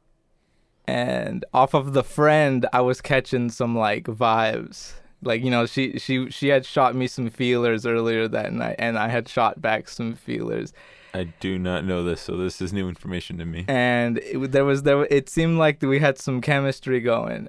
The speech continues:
Speaker 1: and then, uh, and then the next day I did nothing about it.
Speaker 2: Let's go, King.
Speaker 1: <laughs>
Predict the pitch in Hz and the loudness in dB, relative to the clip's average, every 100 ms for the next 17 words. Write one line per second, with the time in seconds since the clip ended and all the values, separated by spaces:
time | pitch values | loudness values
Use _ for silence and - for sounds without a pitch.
0 | - 123 120 117 117 60 62 - - 57 | -4 -2 0 0 0 -2 -4 -6 -6 -4
1 | 58 - - _ _ _ _ _ 131 123 | -6 -8 -12 _ _ _ _ _ -2 0
2 | 117 120 135 127 - 120 110 113 - - | 2 2 2 0 0 2 2 0 -8 -12
3 | - - - - - - - - - _ | -14 -12 -14 -14 -18 -20 -20 -20 -20 _
4 | _ _ - - _ _ _ _ _ _ | _ _ -20 -20 _ _ _ _ _ _
5 | - _ _ - - - 92 - - 82 | -20 _ _ -20 -20 -12 -12 -8 -6 -6
6 | 90 87 - | -8 -10 -8